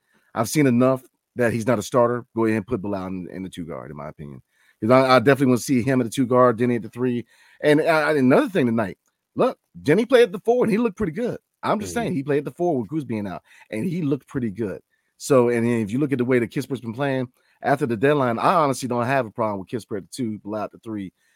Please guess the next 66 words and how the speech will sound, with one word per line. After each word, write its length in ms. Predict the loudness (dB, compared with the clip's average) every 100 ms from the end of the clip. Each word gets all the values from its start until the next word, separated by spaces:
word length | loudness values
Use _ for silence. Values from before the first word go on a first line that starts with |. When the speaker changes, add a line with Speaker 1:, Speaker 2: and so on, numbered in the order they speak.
| _ -8
Speaker 1:
and 120 | -2
Deni 300 | -2 -2 -8
DeFore. 340 | -10 -8 -10 _ -2
I 60 |
have 120 | -2
no 100 | -2
problem 280 | -4 -4 -4
with 80 | -6
that. 180 | -12 -14
And 160 | -10 -6
you'll 100 | -4
go 180 | -2 0
ahead 140 | 0
and 120 | -4
see 140 | -6 -8
what 100 | -6
they 80 | -6
can 100 | -6
do 100 | -8
together 300 | -6 -6 -6
as 120 | -8
a, 60 | -12 _ _ -6
as 140 | -4 -2
a 40 |
little 320 | -2 -2 -2
core 360 | -4 -4 -4 -4
going 300 | -6 -6 -6 -8
in 220 | -8 -8
the 40 |
second 280 | -6 -8 -8
half, 260 | -8 -8 -8
because 260 | -8 -8 -8 _ _ 2
Jordan 220 | 4 4
Poole, 280 | 4 4 2
I 60 | 0
think 140 | 0
he's 120 | 0
a 40 | -4
sixth 260 | -10 -6
man. 240 | -8 -8 -12 _ _ _ _ _ _ -6
Because, 360 | 2 4 6
yeah, 340 | 6 8 8 4
I 40 | 2
mean, 320 | 2 0 2
get 140 | 2
it. 160 | 2 0
We 160 | -2
were 180 | 2 4
all 160 | 6 4
intrigued 280 | 0 -6 -6
to 40 |
see 140 | -4 -2
what 140 | -2
he 40 |
can 140 | -4 -2
do 180 | -2 -2
with 180 | -4
the 20 | -4
ball 160 | -4
in 80 | -4
his 80 | -6
hand, 200 | -8 -8
being 120 | -10
a 40 |
point 220 | -8 -10 -4
guard. 220 | -4